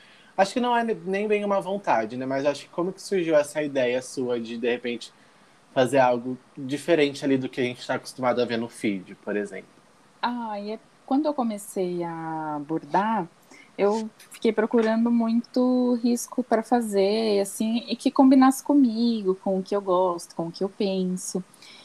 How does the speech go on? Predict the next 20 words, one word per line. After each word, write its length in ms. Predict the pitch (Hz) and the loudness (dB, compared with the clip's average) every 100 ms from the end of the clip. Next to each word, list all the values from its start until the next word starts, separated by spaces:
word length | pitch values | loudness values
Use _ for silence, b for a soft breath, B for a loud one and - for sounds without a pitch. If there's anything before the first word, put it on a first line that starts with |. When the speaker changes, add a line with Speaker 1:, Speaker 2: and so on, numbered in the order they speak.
| b _ | b _
Speaker 2:
E 120 | 262 | 6
eu 80 | 311 | 6
não 180 | 302 311 | 6 2
achava, 680 | 349 - 294 294 320 269 214 | -2 2 4 4 0 -2 -4
assim, 300 | - 208 196 | -6 -8 -4
coisas 380 | 196 185 185 175 | -2 -2 -4 -8
diferentes. 800 | 185 185 175 156 143 147 - - B B | -2 0 0 -6 -8 -8 -12 -12 B B
Tudo 220 | - 254 269 | 0 2 4
que 140 | 294 | 4
eu 80 | 247 | 4
via 280 | 214 240 233 | 4 4 6
era 200 | 220 220 | 4 2
muito, 1120 | 214 220 233 - 233 214 202 196 180 175 160 - | 0 0 -2 0 -2 0 0 2 2 0 -2 -4
ah, 260 | 214 208 | -4 -2
menininha, 1300 | 190 190 196 190 214 254 254 240 226 214 202 196 202 B B B - | -2 -2 -4 -4 0 2 4 2 -2 -4 -4 -6 -10 B B B -8
é, 580 | 185 185 180 175 170 165 | -4 -2 -2 -2 -2 0
ou 140 | 156 208 | 0 0
florzinha, 1200 | - 202 185 175 190 254 269 254 233 214 208 196 208 | 2 2 2 0 2 6 6 6 2 -4 -4 -4 0
coisinhas 540 | 214 202 202 202 196 | 0 0 -2 -2 -2
assim. 680 | 214 - 240 240 262 262 | -2 0 2 6 6 6